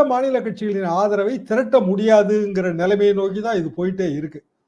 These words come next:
டூ ஃபிஃப்டி, டூ ஃபார்ட்டி பி ஜே பி வந்தா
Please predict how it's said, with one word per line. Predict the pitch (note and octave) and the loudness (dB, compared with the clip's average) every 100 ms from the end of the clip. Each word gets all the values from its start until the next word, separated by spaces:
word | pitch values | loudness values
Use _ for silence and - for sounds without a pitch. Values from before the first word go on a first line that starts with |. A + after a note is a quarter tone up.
| _ _ _ _ _ _ A2+ G#2+ _ | _ _ _ _ _ _ -20 -20 _
டூ | F3+ G#3+ B3 | -2 -2 -2
ஃபிஃப்டி, | A3+ G#3+ F#3 - A#3+ A#3+ F#3 | -6 -8 -10 -8 -6 -6 -6
டூ | G#3 A3 | -4 -4
ஃபார்ட்டி | - G#3 F#3+ A3+ A3+ D3+ | -2 -2 -2 -6 -6 -4
பி | F#3+ G3 | -2 0
ஜே | G#3 | 0
பி | F3 F3+ | 0 -2
வந்தா | D#3+ D#3+ G#3+ | -4 -2 -2